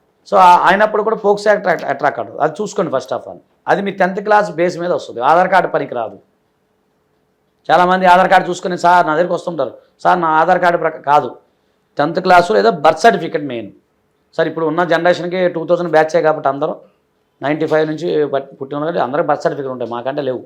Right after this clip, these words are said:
మా, మా బ్యాచ్కి లేవు. So, ఇప్పుడు కొత్తగా ఉన్నారు అంటే ట్వం-, నైంటీ ఫైవ్ అంటే ఇప్పుడు ఆల్మోస్ట్ ట్వంటీ ఫైవ్ నుంచి ట్వంటీ సెవెన్ అలా ట్వంటీ ఇయర్స్ దాటిన వాళ్ళు కూడా అందరికీ బర్త్ సర్టిఫికెట్లు ఉంటాయి. బర్త్ సర్టిఫికెట్ మెయిన్. ఆ బర్త్ సర్టిఫికెట్ దాన్ని బట్టి వాళ్ళు ఏజ్, ఏజ్ క్యాలిక్యులేట్ చేస్తారు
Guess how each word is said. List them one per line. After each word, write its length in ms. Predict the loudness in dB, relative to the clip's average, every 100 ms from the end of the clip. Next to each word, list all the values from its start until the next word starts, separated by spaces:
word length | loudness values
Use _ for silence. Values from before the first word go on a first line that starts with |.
| _
మా, 320 | -18 -14 -12 -12
మా 160 | -10
బ్యాచ్కి 320 | -6 -6 -8
లేవు. 160 | -18 -20 _ _ _ _ _ _ _ -2
So, 280 | 2 2 2 -6 _ _ _ -8
ఇప్పుడు 180 | -2 0
కొత్తగా 260 | 2 6 8 8 4
ఉన్నారు 200 | 2 0
అంటే 140 | 0
ట్వం-, 280 | -4 -4 -8 -12
నైంటీ 320 | -8 -6 -2
ఫైవ్ 160 | 2 2
అంటే 120 | 4
ఇప్పుడు 120 | 4
ఆల్మోస్ట్ 220 | 2 0
ట్వంటీ 200 | -2 -2
ఫైవ్ 160 | -4 -4
నుంచి 180 | -6 -6
ట్వంటీ 160 | -6 -4
సెవెన్ 260 | -6 -6
అలా 280 | -8 -8 -10 -14 -14
ట్వంటీ 200 | -10 -4
ఇయర్స్ 300 | -4 -4 -4
దాటిన 180 | -4 -4
వాళ్ళు 100 | -6
కూడా 80 | -6
అందరికీ 200 | -4 -4
బర్త్ 120 | -4
సర్టిఫికెట్లు 300 | -4 -8 -12 -12
ఉంటాయి. 140 | -6
బర్త్ 140 | -4 -2
సర్టిఫికెట్ 320 | -4 -4 -8 -8
మెయిన్. 160 | -10 -14 _ _ _ _ _ -8
ఆ 40 |
బర్త్ 220 | -4 -2
సర్టిఫికెట్ 520 | -2 -4 -6 -2 0 2
దాన్ని 180 | 0 0
బట్టి 480 | -2 -4 -6 -10 -12 _ _ _ _ _
వాళ్ళు 220 | 2 2 4
ఏజ్, 260 | 0 0
ఏజ్ 340 | -4 -4 -6 -2
క్యాలిక్యులేట్ 400 | -4 -2 -6 -8
చేస్తారు 320 | -8 -8 -16